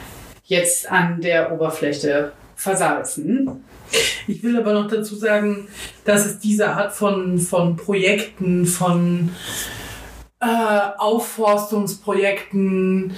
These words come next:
Speaker 2: gerade Aufforstungsprojekte, die als C O zwei Ausgleich an anderen Orten gemacht werden. Das gibt's hier relativ viel, auch von große Firmen, die, äh,
Speaker 1: So.
Speaker 2: C O zwei Ausgleiche zahlen müssen an andere Länder oder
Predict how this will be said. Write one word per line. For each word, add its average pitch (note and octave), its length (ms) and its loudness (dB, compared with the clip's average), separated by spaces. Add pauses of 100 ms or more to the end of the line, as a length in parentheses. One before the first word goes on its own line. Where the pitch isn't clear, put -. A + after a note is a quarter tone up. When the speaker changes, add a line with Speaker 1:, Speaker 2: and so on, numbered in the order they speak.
(300)
Speaker 2:
gerade G3 340 0
Aufforstungsprojekte, G3 1040 0
die F3+ 240 2
als E3+ 320 0
C F#3+ 140 0
O E3 120 2
zwei A#3 340 0
Ausgleich G3+ 540 0
an F3 60 -2
anderen E3+ 460 0
Orten A#3+ 420 2
gemacht G3+ 480 -2
werden. F#3+ 400 2
Das E3+ 160 0
gibt's E3+ 240 -2
hier G3 160 2
relativ E3 340 0
viel, A#3+ 400 0
auch F3+ 360 -2
von E3+ 420 2 (560)
große A#3 360 0
Firmen, A3+ 540 0
die, F#3 460 0 (380)
äh, F3 500 2
Speaker 1:
So. G3 160 2
Speaker 2:
C A3 140 2
O - 80 -2
zwei A3 340 -2
Ausgleiche G3+ 720 0
zahlen G#3+ 720 0
müssen A#3 600 0
an G#3 300 0
andere G#3 400 2
Länder A#3+ 640 2
oder F#3+ 480 0